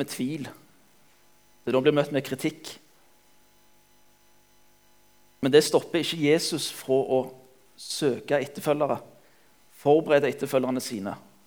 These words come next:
og sende de ut som arbeidere til å høste inn sjeler i Guds rike. Vi kan dele avsnittet inn i tre deler.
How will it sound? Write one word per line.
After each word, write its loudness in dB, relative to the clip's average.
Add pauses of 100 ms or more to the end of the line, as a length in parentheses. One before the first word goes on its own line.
(220)
og -2
sende 2
de -4
ut -4 (1120)
som 0
arbeidere 4
til -2
å -4
høste -2
inn -4
sjeler -2
i -8
Guds -8
rike. -10 (3000)
Vi 8
kan 10
dele 12
avsnittet 6
inn -2
i 0
tre -4
deler. 4